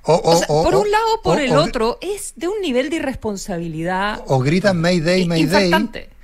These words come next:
Speaker 1: y los carabineros que claramente, eh, una actitud muy responsable, estaban en caminos laterales, con blindados, o sea,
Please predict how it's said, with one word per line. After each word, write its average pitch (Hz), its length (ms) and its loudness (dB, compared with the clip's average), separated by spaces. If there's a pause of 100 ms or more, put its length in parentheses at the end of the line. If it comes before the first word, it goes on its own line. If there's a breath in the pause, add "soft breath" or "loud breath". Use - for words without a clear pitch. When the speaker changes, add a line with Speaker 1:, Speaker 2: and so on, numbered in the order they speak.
(200 soft breath)
Speaker 1:
y 143 140 0
los 135 180 2
carabineros 123 460 0
que 127 100 -4
claramente, 127 1000 2
eh, 107 60 -2 (100)
una 98 120 -6
actitud 107 200 -6
muy 113 160 -4
responsable, 127 760 0 (180 loud breath)
estaban 123 440 2
en 127 80 0
caminos 120 280 0
laterales, 120 560 2
con 123 240 -2
blindados, 120 720 2 (240 loud breath)
o 139 100 0
sea, 131 220 2